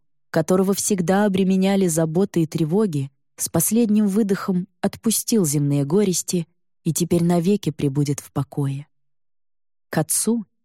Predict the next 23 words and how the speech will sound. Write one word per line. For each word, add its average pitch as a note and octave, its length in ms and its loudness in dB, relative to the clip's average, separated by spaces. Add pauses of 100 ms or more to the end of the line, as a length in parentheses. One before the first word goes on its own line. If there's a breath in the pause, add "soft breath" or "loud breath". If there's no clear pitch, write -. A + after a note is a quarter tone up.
(140)
вернее, G#3 460 4
к - 40 -14
его F#3+ 260 2
телу, C#3+ 520 -2 (300)
она G3+ 260 2
больше A3 420 2
не A3 140 2
чувствовала, C#3+ 800 -2 (140)
что - 320 -2
оно F#3 240 2
ему F#3 180 2
в F3+ 80 -2
самом A3 460 2
деле G3+ 260 2
принадлежит. F3+ 880 -2 (520)
Подошел C3+ 460 0
сегун. C#3+ 560 -2 (800)
За D3 200 0
ним E3 200 2
выстроились E3 580 0
в D3+ 80 -2
очередь D3+ 400 0
дайме. D3 500 0